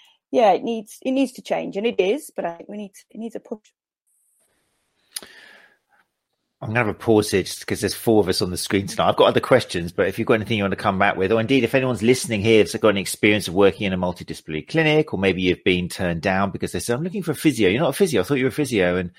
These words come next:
Speaker 2: if you've got any, um, personal experience there, then do share it with us. People are with it tonight. Just saying hello to Clinic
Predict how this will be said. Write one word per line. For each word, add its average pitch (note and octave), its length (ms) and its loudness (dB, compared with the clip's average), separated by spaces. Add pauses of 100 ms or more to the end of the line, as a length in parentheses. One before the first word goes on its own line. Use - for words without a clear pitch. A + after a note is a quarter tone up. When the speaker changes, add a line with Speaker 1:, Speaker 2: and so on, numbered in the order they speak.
(260)
Speaker 2:
if - 140 -10
you've A2+ 100 -6
got C#3+ 120 2
any, A#2 440 2
um, G2 640 0 (640)
personal G#2 520 4
experience G2 480 0
there, F2+ 140 0
then F#2+ 100 -6
do G2 160 -2
share G2 300 2
it F#2 100 0
with F#2 160 2
us. F2 260 -2
People F#2+ 360 -6
are - 20 -6
with F#2 140 -4
it F2 100 -6
tonight. F#2+ 240 -2
Just - 140 -10
saying B2 160 2
hello G#2+ 200 6
to - 140 -12
Clinic G2+ 400 -4